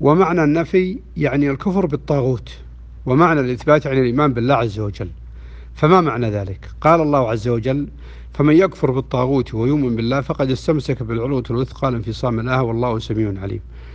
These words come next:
ومعنى الكفر بالطاغوت، فالطاغوت هو كل ما عبد من دون الله وهو راض.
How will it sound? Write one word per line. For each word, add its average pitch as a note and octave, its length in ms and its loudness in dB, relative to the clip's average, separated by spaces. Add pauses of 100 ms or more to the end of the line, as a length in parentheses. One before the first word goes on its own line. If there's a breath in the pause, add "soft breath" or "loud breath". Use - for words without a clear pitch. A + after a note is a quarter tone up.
(300 loud breath)
ومعنى E3+ 300 4
الكفر E3+ 280 0
بالطاغوت، C#3+ 760 -2 (880 loud breath)
فالطاغوت D3 680 2
هو D#3 220 4
كل D3 380 2
ما C3 100 4
عبد D3 320 2
من C3 200 2
دون B2+ 100 0
الله C#3 240 2
وهو B2+ 260 2
راض. A#2 220 0